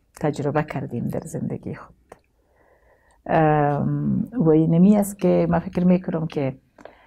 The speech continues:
اول ما فکر می‌کردم که مادر بودن حتماً باید خود آدم طفل تولد کنه، ولی وقتی که می‌بینی در، اه، وجود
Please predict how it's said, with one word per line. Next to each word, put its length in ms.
اول 200
ما 120
فکر 220
می‌کردم 380
که 360
مادر 400
بودن 720
حتماً 540
باید 520
خود 340
آدم 520
طفل 420
تولد 420
کنه، 300
ولی 260
وقتی 320
که 200
می‌بینی 560
در، 200
اه، 640
وجود 480